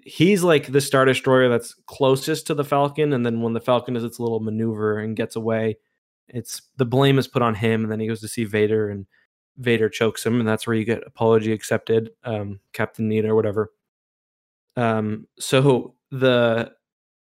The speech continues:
basically the officer that's on Nita's ship now, or on his mirror now, is like, "Listen, just tell them that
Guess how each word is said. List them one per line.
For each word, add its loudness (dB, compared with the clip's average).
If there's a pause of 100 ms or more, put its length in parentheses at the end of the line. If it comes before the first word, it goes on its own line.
(360)
basically 0
the 0
officer 0
that's 0
on -2 (540)
Nita's 0
ship -2
now, 0
or 0
on 0
his -4
mirror -4
now, 0
is -4
like, -6
"Listen, -6 (540)
just -6
tell 0
them 0
that 0